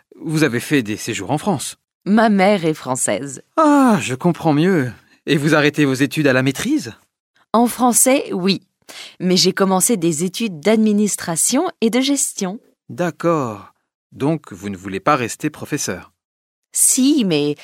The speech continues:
Speaker 2: peut-être pas toute ma vie. Je ne l'ai pas mis sur mon C V, mais j'ai un peu travaillé à l'Office du tourisme de Sienne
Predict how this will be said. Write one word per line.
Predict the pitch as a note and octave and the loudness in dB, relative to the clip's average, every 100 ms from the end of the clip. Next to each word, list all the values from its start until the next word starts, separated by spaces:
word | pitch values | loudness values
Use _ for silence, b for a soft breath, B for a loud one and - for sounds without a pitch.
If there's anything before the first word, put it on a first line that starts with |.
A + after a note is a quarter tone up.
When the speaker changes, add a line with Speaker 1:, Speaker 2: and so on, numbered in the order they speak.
| B B B | B B B
Speaker 2:
peut-être | - F3 E3 - | -2 0 0 0
pas | E3+ F#3 | 0 0
toute | - G3+ | 0 -2
ma | G3+ G#3 | 2 2
vie. | A3 C#4+ _ _ _ _ _ _ _ _ _ _ - | 0 -6 _ _ _ _ _ _ _ _ _ _ -2
Je | F3+ | 0
ne | F#3+ G3 | 2 4
l'ai | F#3+ | 2
pas | G#3+ G3+ | 4 4
mis | A3+ | 4
sur | - F#3+ | 2 0
mon | F3 E3 | 0 0
C | - F3 | 0 2
V, | A#3 A#3+ | 2 2
mais | F3+ | 2
j'ai | D#3+ E3+ - | 2 0 0
un | G3 G3 | 0 -2
peu | - A#3 | 0 0
travaillé | - G#3 F3+ F3 G3 G3 | 0 0 2 2 4 2
à | |
l'Office | D3 D#3+ - G3+ D3+ | 2 0 -2 -4 -2
du | E3 | -6
tourisme | - F3 G#3 - E3+ | -4 -2 -2 -2 -2
de | D#3 | -2
Sienne | D3 - E3+ F#3+ E3 | 0 0 2 2 2